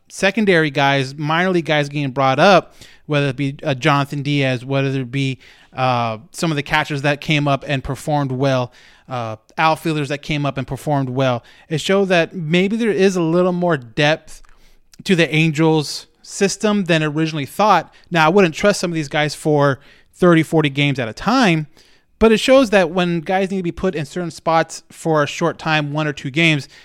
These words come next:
it does show that they are capable of performing at the level or even above the level that a lot of people think they are at. So like I mentioned before,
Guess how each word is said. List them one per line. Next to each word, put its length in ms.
it 80
does 220
show 180
that 140
they 160
are 180
capable 600
of 180
performing 640
at 160
the 60
level 320
or 80
even 220
above 340
the 80
level 300
that 180
a 60
lot 180
of 60
people 240
think 360
they 360
are 300
at. 320
So 80
like 140
I 40
mentioned 260
before, 300